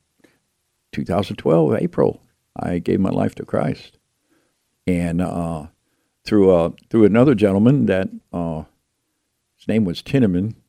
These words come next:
and he got me into the Bible.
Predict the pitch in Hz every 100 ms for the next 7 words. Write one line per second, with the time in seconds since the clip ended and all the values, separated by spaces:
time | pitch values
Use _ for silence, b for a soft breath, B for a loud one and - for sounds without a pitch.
0 | _ _ _ _ _ _ 92 92 90 90
1 | 90 92 90 - _ _ - 151 147 107
2 | 80 85 82 - 76 - 69 - 113